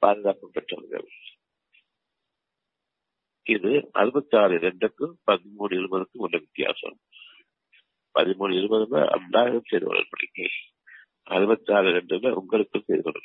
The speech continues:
உடன்படிக்கை. நிச்சயமாக மனிதர்களிடம் எந்த உடன்படிக்கையும் கிடையாது. நிச்சயமாக அல்லாஹ் மட்டும்தான் அனைத்து உடன்படிக்கைகளும் ஒன்று,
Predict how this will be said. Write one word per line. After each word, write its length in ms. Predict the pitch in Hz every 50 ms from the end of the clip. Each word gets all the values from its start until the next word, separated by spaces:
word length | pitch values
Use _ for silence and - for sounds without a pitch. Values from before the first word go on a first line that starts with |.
| - - - 82
உடன்படிக்கை. 520 | - - - 85 - - - - - - - - - _ _ _ _ _ _ _ _ _ _ _ _ _ _ _ _ _ - - - - - - - _ _ _
நிச்சயமாக 560 | - - - - 107 101 95 87 95 95 95 101 - - - -
மனிதர்களிடம் 560 | - 92 87 87 95 92 90 82 92 87 85
எந்த 120 | 87 87 87 90
உடன்படிக்கையும் 540 | 90 104 107 120 - - - 107 117 117
கிடையாது. 340 | - 85 82 - - - - _ _ _ _ _ _ _ _ _ _ _ _ _ _ -
நிச்சயமாக 520 | 80 - - - 85 82 85 90 92 92 90 71
அல்லாஹ் 300 | 65 - 82 82 85 85
மட்டும்தான் 540 | 78 78 76 - 82 80 80 87 90 98 104 -
அனைத்து 420 | - - - 98 104 - _ _ - 110
உடன்படிக்கைகளும் 760 | - - - 120 - 110 113 - 120 113 107 104 117 127 107
ஒன்று, 220 | - - - -